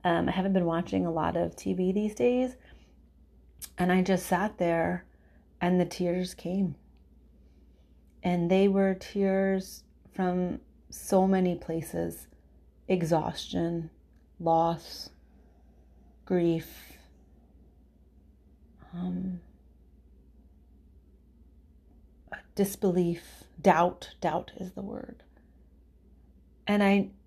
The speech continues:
I didn't celebrate it in the moment, but part of me was grateful to just go under and stop pretending that I could, um, th-, uh, just stop pretending that I could.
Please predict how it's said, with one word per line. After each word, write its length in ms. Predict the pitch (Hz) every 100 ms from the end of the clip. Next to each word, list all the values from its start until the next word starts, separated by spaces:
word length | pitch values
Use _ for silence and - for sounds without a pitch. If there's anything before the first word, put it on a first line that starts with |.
| _ _ _ _ _ _ - - _ -
I 120 | 208
didn't 380 | 196 220 226 240
celebrate 680 | - - 175 185 180 180 180
it 100 | 180
in 140 | 170
the 80 | 175
moment, 600 | 165 160 160 165 170 -
but 140 | 175
part 300 | - - 180
of 100 | 180
me 260 | 180 170 165 - - - - - - - - _
was 280 | 185 175 -
grateful 720 | - 175 175 170 - 190 185 -
to 200 | - 170 -
just 360 | - 165 160 - -
go 420 | - - 147 147
under 540 | 147 151 - - - - _ _ - _ - - - _
and 180 | 165 151
stop 360 | - 147 -
pretending 640 | - 147 - - - - -
that 120 | -
I 220 | - - -
could, 340 | - - - - - - - _ -
um, 460 | 151 - 190 190 - - - _ _ _ _ _ _ - - - - _ - - - - - - _
th-, 140 | - -
uh, 140 | 254 254 -
just 140 | 247
stop 200 | 247 233
pretending 380 | 233 226 233 226
that 120 | 220
I 100 | 220
could. 260 | 214 - 202